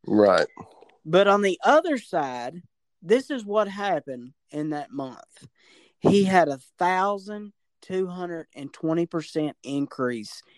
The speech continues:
Speaker 2: in digital album sales.
Speaker 1: Right.
Speaker 2: He had three hundred twenty-seven increase in song sales,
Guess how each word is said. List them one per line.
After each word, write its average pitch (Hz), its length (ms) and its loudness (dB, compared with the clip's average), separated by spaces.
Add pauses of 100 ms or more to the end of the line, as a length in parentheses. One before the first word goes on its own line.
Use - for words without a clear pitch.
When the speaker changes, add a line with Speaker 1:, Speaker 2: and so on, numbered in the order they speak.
(140)
Speaker 2:
in 123 240 -2
digital 147 520 4 (100)
album 123 480 2
sales. 80 640 -14
Speaker 1:
Right. 98 280 6 (520)
Speaker 2:
He 180 240 4
had 175 240 2 (120)
three 214 260 2
hundred 196 380 -8
twenty-seven 165 800 -6
increase 127 840 -8
in 135 160 0
song 175 480 6
sales, - 560 -10